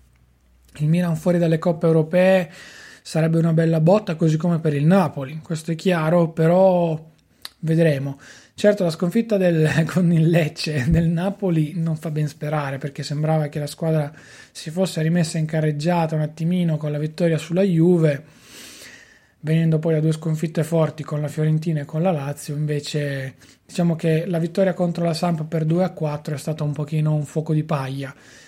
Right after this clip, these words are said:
La sconfitta con Lecce non se l'aspettava nessuno, soprattutto i tifosi del Lecce, che tra l'altro in questo momento è fuori dalla lotta per, per la salvezza, perché è a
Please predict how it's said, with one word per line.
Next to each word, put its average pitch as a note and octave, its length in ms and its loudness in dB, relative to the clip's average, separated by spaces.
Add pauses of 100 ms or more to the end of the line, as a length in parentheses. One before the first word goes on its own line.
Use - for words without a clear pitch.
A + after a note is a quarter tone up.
(140)
La D#3+ 40 -2
sconfitta F#3 380 -2
con E3+ 120 0
Lecce E3+ 300 0
non E3+ 180 2
se E3 140 -6
l'aspettava D3 440 -4
nessuno, D#3 640 0
soprattutto D#3 420 -2
i - 40 -20
tifosi D#3 340 0
del D3+ 220 4
Lecce, E3+ 560 0 (400)
che - 100 -8
tra C#3 140 -2
l'altro D#3 260 0
in C3+ 60 -6
questo C3 220 -8
momento D#3 400 0
è - 140 -10
fuori D3+ 520 2 (920)
dalla C#3+ 280 2
lotta D3 300 -2
per, C3 460 -8 (420)
per D3 160 -4
la C#3 120 -4
salvezza, D#3 500 0
perché C#3+ 340 -6
è - 140 -6
a C#3+ 160 -4